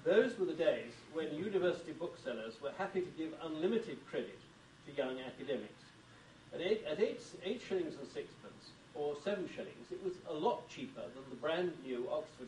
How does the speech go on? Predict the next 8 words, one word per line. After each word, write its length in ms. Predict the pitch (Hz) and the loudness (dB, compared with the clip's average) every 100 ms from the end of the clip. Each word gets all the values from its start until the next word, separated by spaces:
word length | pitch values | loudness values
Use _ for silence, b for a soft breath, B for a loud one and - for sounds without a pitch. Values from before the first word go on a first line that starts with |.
| - | -4
classical 380 | 185 - - 107 - | -2 -2 -8 -12 -10
text, 200 | 107 - - | -12 -12 -12
which 120 | - - | -14 -6
cost 160 | 175 180 - 131 | -4 -4 -6 -4
ten 180 | 127 123 | -4 -4
shillings 340 | 220 170 135 - | -4 -2 -4 -8
and 140 | - - | -14 -14
sixpence. 460 | - - - - | -14 -14 -18 -18